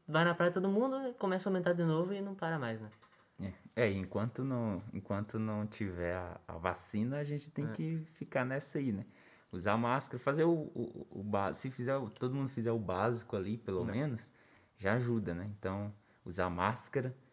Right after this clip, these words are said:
Speaker 2: é, é, o álcool em gel e, e é isso.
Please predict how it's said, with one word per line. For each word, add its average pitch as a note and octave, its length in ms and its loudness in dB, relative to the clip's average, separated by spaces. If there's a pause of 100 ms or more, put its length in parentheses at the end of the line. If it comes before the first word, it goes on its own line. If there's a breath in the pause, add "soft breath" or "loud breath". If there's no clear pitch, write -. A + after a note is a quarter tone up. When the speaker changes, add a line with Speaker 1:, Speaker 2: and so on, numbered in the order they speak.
(180 soft breath)
Speaker 2:
é, F#2+ 680 2 (500 soft breath)
é, - 40 -6
o F#2+ 200 0
álcool F#2+ 300 2
em F#2+ 140 -2
gel B2 500 0
e, G2+ 340 -2 (360)
e - 140 -4
é - 100 0
isso. - 400 -6